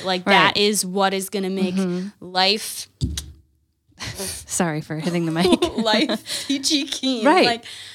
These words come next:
Speaker 1: but it's not.
Speaker 2: Right.
Speaker 1: Because then you get to that point, and what did you do to work up to that point if you all, you know, like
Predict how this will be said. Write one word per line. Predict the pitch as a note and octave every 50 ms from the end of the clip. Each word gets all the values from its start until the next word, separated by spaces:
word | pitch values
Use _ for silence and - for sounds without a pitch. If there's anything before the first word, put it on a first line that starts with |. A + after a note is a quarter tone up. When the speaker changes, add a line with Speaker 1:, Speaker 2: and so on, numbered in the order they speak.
| - - _ -
Speaker 1:
but | - A#3 B3
it's | B3
not. | F4+ C5 C#5+ - - - - _ _ _ _ _ _ _ _ _ _ _
Speaker 2:
Right. | G#3 A3 A3 G3+
Speaker 1:
Because | G3+ A#3 C4 B3+ B3 A3+ G3+
then | A#3+ A#3+
you | A#3+ A#3+
get | A#3 C#4 D4+
to | -
that | C#4 A3 G3+ -
point, | - F#3+ F3 F3+ G3 A3+ - - _ _ _ _ _ _ _ -
and | G#3 G#3
what | G#3 A3
did | A3 A#3 G3+ G3
you | A3 G#3+
do | F#3 F3+ G#3+ G#3+ G#3+
to | G#3 G3
work | F#3 G3 G3 F#3+ F#3+ F#3+
up | A3 B3 B3+
to | - -
that | G3 F3 E3+ E3
point | - F#3+ F3+ F3+ F3+
if | F3+ -
you | F#3 F3+
all, | - - -
you | - B3+
know, | C4 B3+ B3
like | A#3 A3 G#3+ G#3+ -